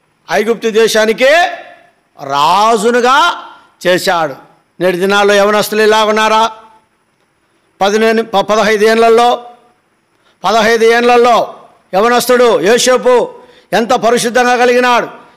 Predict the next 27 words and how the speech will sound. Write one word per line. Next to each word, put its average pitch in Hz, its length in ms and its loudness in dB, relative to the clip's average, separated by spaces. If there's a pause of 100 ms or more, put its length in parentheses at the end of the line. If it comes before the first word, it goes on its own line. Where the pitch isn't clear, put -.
(100)
ఎంత 220 240 0
సహనం 240 400 -2
కలిగిన 247 280 2
వాడుకున్నాడు, 247 640 2 (320)
ఎంత 226 200 -2
ఓర్పు 247 340 2
కలిగిన 247 280 0
వాడుకున్నాడు, 247 640 0 (280)
ఎంత 226 180 -2
ప్రేమ 240 300 0
కలిగిన 247 300 0
వాడుగా 247 320 2
ఉన్నాడు. 247 440 2 (840)
ఈనాడు 233 320 2
యవనస్తులు 240 520 2 (120)
చాలామంది 226 840 2
అలాంటి 220 440 0
శోధనలు, 220 400 0
అలాంటి 214 420 0
పరిస్థితులు 208 580 -2
వచ్చినప్పుడు 202 680 0 (760)
వారు 175 580 0
దేవుని 180 300 0
మందిరానికి 196 540 0
రారు, 196 260 0 (480)
వాక్యం 190 420 -2
చదవరు, 202 440 0